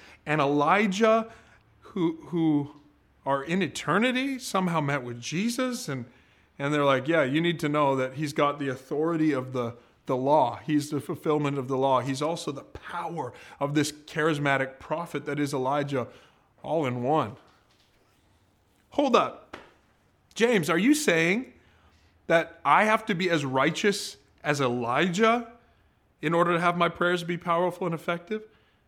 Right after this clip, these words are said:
And James is going, "Well, no, you are as righteous as Elijah, 'cause Elijah was just a human. Elijah was just a human who was walking in God's grace. Are you a human?" "Well,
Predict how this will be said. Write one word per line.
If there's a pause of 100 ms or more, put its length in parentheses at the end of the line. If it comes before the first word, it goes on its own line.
(240)
And
James
is
going,
"Well,
no, (340)
you
are (160)
as
righteous
as
Elijah, (500)
'cause
Elijah
was
just
a
human. (520)
Elijah
was (120)
just
a
human
who
was
walking
in
God's
grace. (160)
Are
you
a
human?"
"Well,